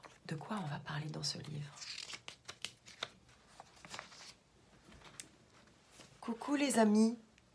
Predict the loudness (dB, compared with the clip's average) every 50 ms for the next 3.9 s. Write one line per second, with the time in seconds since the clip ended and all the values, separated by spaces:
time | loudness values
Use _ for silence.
0 | _ -20 -20 _ _ -2 4 6 6 6 6 6 4 4 4 6 8 8 10 10
1 | 10 10 8 4 -2 -10 -18 _ -20 _ _ _ _ -20 _ _ _ -20 -20 -20
2 | _ _ _ 0 0 2 6 10 12 12 12 10 4 -6 -18 _ -20 -20 -20 -10
3 | 0 2 4 6 6 4 4 2 6 6 6 8 10 10 10 10 10 8